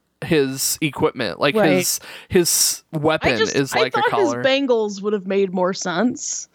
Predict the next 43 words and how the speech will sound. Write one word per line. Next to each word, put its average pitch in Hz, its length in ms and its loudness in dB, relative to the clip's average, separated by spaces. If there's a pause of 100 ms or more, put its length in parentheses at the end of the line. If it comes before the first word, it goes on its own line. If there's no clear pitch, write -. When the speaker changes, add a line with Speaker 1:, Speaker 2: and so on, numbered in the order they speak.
(300)
Speaker 1:
Yeah. 117 360 2 (460)
Yeah, 240 80 2
I 247 120 4
Speaker 2:
Um, 226 60 0
Speaker 1:
suppose. 101 520 -4 (340)
Speaker 2:
but 269 160 2
I'm, 269 300 2
I'm 285 180 2
guessing 302 440 2
they 254 120 2
must 240 320 -2
have 214 180 2
u-, 208 320 0
<laughs> - 880 -14
I 285 100 2
don't 294 140 4
know. 285 140 4
I 254 160 2
just, 262 340 -4
I 277 80 4
thought 294 220 4
it 233 80 2
was 233 140 0
interesting 208 840 0
that 175 720 0
Speaker 1:
He - 180 2
had 160 140 6
materia 143 600 0
equipped? 151 360 2
Speaker 2:
he 269 80 2
had 254 240 2
materia 247 520 2
equipped 214 400 0
so - 200 -10
that 196 140 4
he 190 180 -2
could 185 200 -10
cast 190 420 -2
that 190 180 4
materia. 196 500 2
So 220 200 0
he 226 180 -2
obvi-, 254 360 0